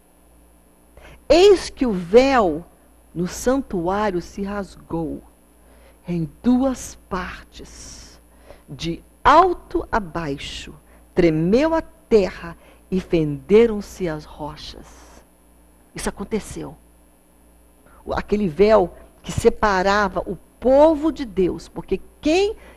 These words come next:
ia pra Deus era um só, um sacerdote, que o povo chegava pra ele e ele ia pra Deus. Aquilo acabou. Porque Jesus morreu, nós podemos ir diretamente a Jesus. O véu foi rasgado, o véu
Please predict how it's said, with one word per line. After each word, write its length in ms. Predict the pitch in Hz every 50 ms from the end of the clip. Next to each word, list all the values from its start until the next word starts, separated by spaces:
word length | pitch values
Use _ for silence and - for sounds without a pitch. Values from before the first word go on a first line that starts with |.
| - - -
ia 300 | - 226 254 277 294 269
pra 300 | - - - 202 190 175
Deus 360 | 156 156 208 233 254 247 226 -
era 260 | - 208 196 196 - - - -
um 280 | - 294 349 415 427 427 - - _ _ -
só, 480 | - - - - - 208 180 165 - - -
um 100 | 190 190
sacerdote, 840 | - - 240 233 - 247 233 196 175 160 - 160 143 151 - - -
que 120 | - 196
o 20 | 180
povo 320 | - - - 247 269 302
chegava 340 | - - 240 233 226 220 220
pra 240 | 220 - 202 190 185
ele 360 | 190 233 269 294 294 320 - - - - -
e 160 | - 175 196
ele 200 | 226 240 233 220
ia 100 | 226 226
pra 220 | 220 - 220 196
Deus. 480 | 165 - - - - 170 - - - - _ _ _ _ _ _ _ _
Aquilo 300 | - 185 - - 220 220
acabou. 480 | 214 208 - 220 196 170 185 185 185 - - _ _ _ _ _ _ _ _ _ _ _ _ _ _ - - _
Porque 220 | - 208 - 247 247
Jesus 680 | 196 226 254 247 208 190 247 302 349 381 - - - - - - - _ _ _ _ _ -
morreu, 560 | 175 185 190 190 185 - 233 254 262 254 214
nós 200 | 190 214 220 -
podemos 440 | - 214 214 196 226 226 226 202 202
ir 160 | 233 226 220
diretamente 1080 | 202 190 - - 339 370 370 320 311 311 302 - 269 247 220 220 226 240 254 247 -
a 40 | 247
Jesus. 360 | 233 254 247 226 208 214 - - - - -
O 140 | - 254 247
véu 440 | 220 208 214 262 285 302 320 320 302
foi 180 | - 285 269
rasgado, 580 | 240 233 226 214 196 175 190 180 180 180 180 190
o 40 | 180
véu 400 | 170 202 254 285 311 294 233